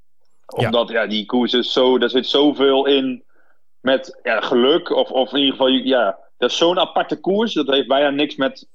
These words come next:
Speaker 2: ja, wat we normaal wielrennen noemen te maken. Ehm, de, de, je loopt daar zo ongelooflijk leeg. Dat is eigenlijk in geen andere koers, eh, zo te vergelijken, denk ik. Dat je zo,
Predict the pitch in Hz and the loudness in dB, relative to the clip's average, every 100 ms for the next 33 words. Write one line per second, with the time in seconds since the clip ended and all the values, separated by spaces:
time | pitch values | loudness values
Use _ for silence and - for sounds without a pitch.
0 | - - - - - - 127 107 107 117 | -20 -20 -20 -20 -16 -2 0 2 0 0
1 | 120 120 120 131 127 120 135 120 110 107 | 0 0 0 2 2 2 0 0 0 -2
2 | 104 104 101 104 101 101 - 151 - - | 0 -2 -2 -2 -2 -2 -4 -6 -10 -20
3 | - - - - - 110 107 107 107 104 | -20 -20 -20 -6 0 2 2 4 4 4
4 | 104 104 - 107 107 104 98 117 120 127 | 2 0 -6 -6 -6 -4 -2 2 2 2
5 | 127 117 104 131 156 139 139 127 127 131 | 2 0 2 2 4 2 0 0 2 2
6 | 117 113 107 120 139 127 135 - - - | 2 0 2 4 2 2 -4 -8 -16 -20
7 | - - - - - - 113 127 110 113 | -20 -20 -20 -20 -14 -4 -2 0 -2 -2
8 | 117 120 - 127 123 123 135 127 120 135 | 0 0 -2 -4 0 2 2 0 0 0
9 | 131 120 123 120 117 127 123 113 120 117 | 0 0 2 2 2 0 0 0 0 2
10 | 127 127 107 101 101 107 - 107 127 131 | 2 2 0 -2 0 -2 -2 0 2 4
11 | 120 | 0